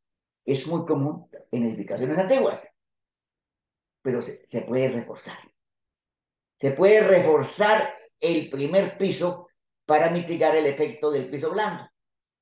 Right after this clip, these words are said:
colocando unos sistemas, unos pórticos adicionales,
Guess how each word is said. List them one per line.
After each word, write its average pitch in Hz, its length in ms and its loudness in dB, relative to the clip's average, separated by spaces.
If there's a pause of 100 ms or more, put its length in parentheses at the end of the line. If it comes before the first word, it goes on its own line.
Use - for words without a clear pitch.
(400)
colocando 120 720 -8 (720)
unos 131 280 -4
sistemas, 131 400 -2
unos 143 280 -2
pórticos 143 500 -2
adicionales, 117 920 -4